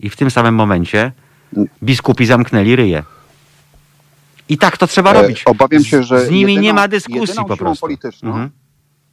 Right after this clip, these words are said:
Speaker 2: Zgadza się. Ja się z tą zgadzam. Natomiast jedyną siłą polityczną, która, mm, będzie miała odwagę to wprowadzić, to sądzę, że to jest partia Strajk Kobiet, y,
Speaker 1: Mhm.
Speaker 2: lub jakkolwiek ona się nie nazwie, bo chyba nie S L D. Nie wierzę.
Speaker 1: Nie, nie, no,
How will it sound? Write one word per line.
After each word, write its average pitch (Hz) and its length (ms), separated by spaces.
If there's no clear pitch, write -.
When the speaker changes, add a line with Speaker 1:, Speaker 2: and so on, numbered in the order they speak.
Speaker 2:
Zgadza 104 420
się. 147 120
Ja 185 120
się 185 140
z - 40
tą 143 180
zgadzam. 113 320
Natomiast 143 340
jedyną 143 280
siłą 127 240
polityczną, 117 460
która, 117 240
mm, 117 380
będzie 139 260
miała 101 220
odwagę 104 360
to 120 100
wprowadzić, 113 540
to 127 180
sądzę, 127 340
że 127 120
to 131 100
jest 120 140
partia 117 480
Strajk 107 320
Kobiet, 120 420
y, 117 40
Speaker 1:
Mhm. 104 360
Speaker 2:
lub 117 220
jakkolwiek 123 480
ona 120 140
się 143 120
nie 147 100
nazwie, 127 280
bo 113 100
chyba 120 260
nie 117 160
S 110 140
L 107 140
D. 95 160
Nie 113 100
wierzę. 104 260
Speaker 1:
Nie, 156 140
nie, 170 200
no, 127 100